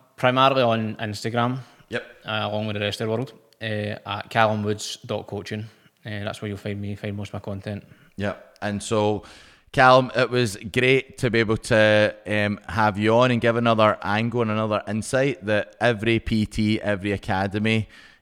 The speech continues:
Speaker 2: um, every P T and every coach on the academy has their own individual story,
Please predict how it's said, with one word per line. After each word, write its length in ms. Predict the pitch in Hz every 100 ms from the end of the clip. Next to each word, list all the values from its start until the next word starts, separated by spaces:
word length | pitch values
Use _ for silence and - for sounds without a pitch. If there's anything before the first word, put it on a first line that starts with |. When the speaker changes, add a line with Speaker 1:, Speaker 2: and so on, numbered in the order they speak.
| -
Speaker 2:
um, 600 | 92 98 95 95 92 92 - - - _ _ _ -
every 180 | 113 113
P 180 | 110 113
T 120 | -
and 80 | 104
every 140 | 98 98
coach 340 | 107 101 -
on 180 | 92 98
the 80 | 104
academy 480 | - 104 107 101 110
has 280 | 98 98 92
their 140 | 95
own 100 | 95
individual 480 | 95 87 92 87 90
story, 480 | - 120 135 143